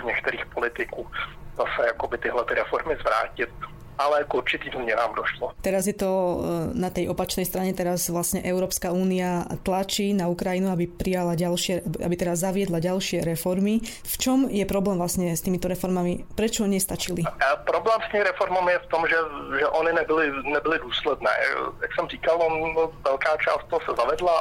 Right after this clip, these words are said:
Speaker 1: ale potom tam byl právě jakoby různý tlak ty reformy obcházet, nějakým způsobem je, je zvrátit a celý ten systém nefungoval úplně dokonale. A určitě tam je spousta věcí, které je potřeba zlepšovat. Navíc teď máme válku, takže, takže řada těch opatření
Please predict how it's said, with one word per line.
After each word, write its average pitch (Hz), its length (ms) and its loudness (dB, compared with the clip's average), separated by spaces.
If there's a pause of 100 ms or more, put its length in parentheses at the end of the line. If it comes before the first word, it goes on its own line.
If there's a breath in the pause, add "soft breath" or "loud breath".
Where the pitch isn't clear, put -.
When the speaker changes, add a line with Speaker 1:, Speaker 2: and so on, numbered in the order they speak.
Speaker 1:
ale 139 100 2
potom - 340 -4
tam 135 120 2
byl 131 120 0
právě 131 320 2
jakoby 123 260 -2
různý 127 360 -6
tlak - 300 0 (400 loud breath)
ty 127 60 2
reformy 123 400 0
obcházet, 135 800 0
nějakým 117 320 -2 (120)
způsobem 123 400 -2
je, 107 120 -4 (320 loud breath)
je 120 140 0
zvrátit 127 600 2 (100)
a - 120 2
celý 160 160 -2
ten 147 160 2
systém 131 320 0
nefungoval 131 460 0
úplně - 280 0
dokonale. 117 540 2 (100)
A 135 220 2
určitě 135 440 0
tam 135 200 2
je 120 220 2 (100)
spousta - 380 -6
věcí, - 420 -4
které - 160 2
je 123 60 2
potřeba - 380 -2
zlepšovat. - 500 2 (420 loud breath)
Navíc 143 400 0 (180)
teď 127 160 -2
máme 135 240 2
válku, 127 480 2
takže, 120 400 2
takže 117 340 0
řada 117 200 2
těch 127 220 -2
opatření 120 800 -4